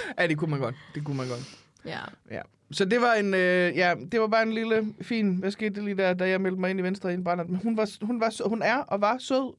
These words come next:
Speaker 1: og
Speaker 2: Ja.
Speaker 1: det var, der var mange, meget alkohol indblandet der,
Speaker 2: Ja.
Speaker 1: og glimmer.
Speaker 2: Det lyder som en måde, de normalt måske bare får deres medlemmer på.
Speaker 1: <laughs> Jeg tror, det er sådan, alle politiske partier
Speaker 2: Jeg tror, det er
Speaker 1: får
Speaker 2: sådan,
Speaker 1: deres
Speaker 2: Lars
Speaker 1: medlemmer.
Speaker 2: Løkke er startet i politik.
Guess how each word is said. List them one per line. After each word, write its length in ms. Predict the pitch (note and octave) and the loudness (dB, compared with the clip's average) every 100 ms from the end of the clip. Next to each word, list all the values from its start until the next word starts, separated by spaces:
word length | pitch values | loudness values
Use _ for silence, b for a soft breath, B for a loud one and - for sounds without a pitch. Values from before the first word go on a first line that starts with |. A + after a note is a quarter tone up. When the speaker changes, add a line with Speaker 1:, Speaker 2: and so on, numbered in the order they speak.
| - | -2
Speaker 1:
og 100 | F#3+ | 0
Speaker 2:
Ja. 80 | - | 0
Speaker 1:
det 180 | A#3 A3+ B B B B B B B B B _ _ _ _ _ | 0 -2 B B B B B B B B B _ _ _ _ _
var, 260 | D3+ F3+ | -4 -2
der 240 | F#3+ A3+ A3+ | 0 2 2
var 240 | A3 A3 G#3 | 4 2 0
mange, 420 | G3 A3 C#4+ C4+ G#3 - F3+ | -2 0 0 -4 -6 -12 -6
meget 720 | G#3+ A#3 B3 C#4+ F4 D#4 G3+ - | -4 -2 -2 0 2 2 0 -4
alkohol 500 | F3 F3 F3 D3+ C#3+ | -4 -2 -2 -2 -4
indblandet 520 | - D3 D3 A2 A2+ | -4 -4 -4 -8 -8
der, 60 | D3 | -2
Speaker 2:
Ja. 60 | D#4+ - | -2 -2
Speaker 1:
og 140 | - F3+ | -4 -2
glimmer. 320 | F#3+ F3+ C#3+ - - _ b b b _ | 0 0 -2 -8 -20 _ b b b _
Speaker 2:
Det 80 | G3+ | -4
lyder 200 | A#3+ F#4+ | 0 2
som 120 | A3 | 2
en 100 | G3+ | 0
måde, 260 | F#3+ G3+ A3+ - | 0 0 0 -2
de 80 | G#3 | -2
normalt 520 | F#3 F3 F#3+ F3+ E3+ | 0 0 0 -2 -4
måske 300 | F3+ - E3 | -8 -6 -6
bare 240 | - F3 | -2 -2
får 280 | F3+ - G3 | -2 -2 -2
deres 220 | F3 F3 F#3 | -2 -6 -4
medlemmer 360 | F3+ F3+ E3+ | -4 -2 0
på. 260 | E3+ F3 - | 0 2 0
Speaker 1:
<laughs> 1400 | - E4+ - F#4 - E4 - - D#4 - D#4 - - - | 2 0 2 -2 0 0 0 -2 -4 -2 -4 -4 -10 -2
Jeg 100 | F#3 | 0
tror, 160 | - E3 | 2 2
det 60 | |
er 40 | D3+ | 4
sådan, 180 | D#3+ D3 | 2 2
alle 240 | D3 A3 | 4 4
politiske 480 | F3+ D#3+ D#3 D3+ - | 4 2 2 -2 -4
partier 280 | D3+ D#3 E3 | -4 0 2
Speaker 2:
Jeg 60 | |
tror, 60 | C#4 | 2
det 60 | |
er 40 | C4+ | 4
Speaker 1:
får 60 | |
Speaker 2:
sådan, 120 | D#3+ C4 | 2 4
Speaker 1:
deres 40 | |
Speaker 2:
Lars 180 | A#3 G#3+ | 2 2
Speaker 1:
medlemmer. 160 | - A3+ | 2 2
Speaker 2:
Løkke 220 | A#3+ F4 | 2 2
er 100 | G#3+ | 0
startet 440 | - F#3 B3+ F#4 | 2 2 4 4
i 60 | A3 | 2
politik. 520 | - G3+ F3+ B3 B3 | 0 -2 -2 -2 -2